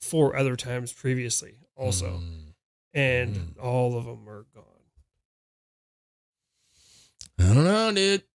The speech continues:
Speaker 2: I don't know. All I know is this. You can keep saying it's a drone. You can keep saying that it's on the, but I just don't believe it, dude. I don't believe it.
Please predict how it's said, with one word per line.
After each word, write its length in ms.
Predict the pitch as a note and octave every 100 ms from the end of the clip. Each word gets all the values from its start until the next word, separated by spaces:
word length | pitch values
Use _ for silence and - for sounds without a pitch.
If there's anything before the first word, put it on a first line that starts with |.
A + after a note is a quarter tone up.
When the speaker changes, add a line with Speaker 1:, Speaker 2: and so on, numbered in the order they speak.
| _ _ _ _ _ _ _ _ _ _ _ _ _ _ _ - _ _ _
Speaker 2:
I 80 | G2
don't 200 | F2 E2+
know. 1160 | B1+ - _ _ _ _ - - - - - - - _ _ _ - - -
All 180 | C#3+
I 80 | E3
know 160 | D#3+ D#3
is 120 | A2
this. 400 | G2 D#2+ - - _ _ _ -
You 140 | A2
can 100 | B2+
keep 200 | A2 C#3+
saying 400 | - - A2+ A#2+
it's 120 | A#2+ -
a 40 |
drone. 460 | A2 A2+ A2+ A#2 A2
You 120 | G#2
can 100 | F#2+
keep 200 | F2+ G2
saying 540 | - - F#2+ F#2+ G#2 G#2
that 120 | G2+
it's 200 | G2 -
on 160 | G#2
the, 80 | G2+ G2+
but 240 | F#2 E2+ - _
I 80 | E2
just 160 | D#2+ -
don't 180 | D#2+ -
believe 240 | A#1+ A1+
it, 100 | - _
dude. 240 | - - - _ _ _ _ _ _ _ -
I 40 |
don't 120 | F2
believe 200 | F2 F2
it. 40 | E2